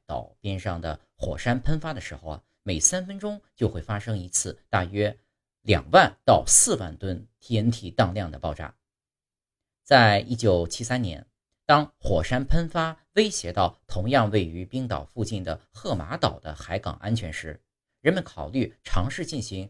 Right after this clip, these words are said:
类似用海水淹没海底火山喷发的努力。人们试着用管道将海水浇到流动中的熔岩前端，使其在适当的地方被冷却凝结。当部分熔岩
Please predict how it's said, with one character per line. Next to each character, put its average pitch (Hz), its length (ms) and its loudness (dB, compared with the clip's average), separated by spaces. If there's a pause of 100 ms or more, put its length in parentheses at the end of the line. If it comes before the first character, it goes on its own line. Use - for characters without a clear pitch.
(120)
类 131 160 2
似 - 440 -4
用 110 220 4
海 101 240 -6
水 85 260 -4
淹 165 220 2
没 175 220 -6
海 123 220 -6
底 170 100 -14
火 - 180 -16
山 131 240 -6
喷 196 220 2
发 226 180 -2
的 131 120 -6
努 82 160 -14
力。 87 200 -16 (920)
人 190 120 6
们 240 80 8
试 - 240 0
着 107 220 2
用 135 160 -4
管 82 300 -8
道 - 340 8
将 110 240 2
海 107 240 -8
水 78 240 -6
浇 120 240 4
到 82 180 0
流 82 280 -8
动 165 180 -4
中 110 180 -8
的 98 240 0
熔 90 220 -4
岩 95 180 -6
前 90 200 -10
端， 151 260 -2 (240)
使 - 160 -8
其 92 260 -4
在 98 220 -2
适 147 260 -2
当 82 140 -4
的 78 80 -14
地 90 140 -12
方 104 260 -6 (140)
被 87 180 2
冷 78 240 -12
却 104 300 -6
凝 85 200 -8
结。 80 300 -10 (880)
当 240 140 4
部 254 100 8
分 117 160 2
熔 95 180 -4
岩 98 360 -4